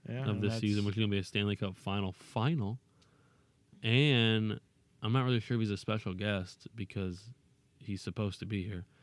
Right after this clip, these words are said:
Speaker 2: But we for sure know that I will be here, and we for sure know that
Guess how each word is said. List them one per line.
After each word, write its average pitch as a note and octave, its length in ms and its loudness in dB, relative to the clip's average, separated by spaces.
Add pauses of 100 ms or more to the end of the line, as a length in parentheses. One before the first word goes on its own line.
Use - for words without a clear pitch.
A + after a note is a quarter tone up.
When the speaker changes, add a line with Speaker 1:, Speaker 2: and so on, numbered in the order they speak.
(420)
Speaker 2:
But G#2 300 -2 (180)
we A2+ 160 2
for G2+ 140 -4
sure C#3 280 -2
know A2 360 0
that G2+ 200 -4
I A2 140 0
will D3 140 0
be C3+ 180 0
here, C3 180 0
and A#2 100 -2
we A2 100 2
for G#2 120 -4
sure A#2+ 240 0
know A#2 220 2
that A2 340 0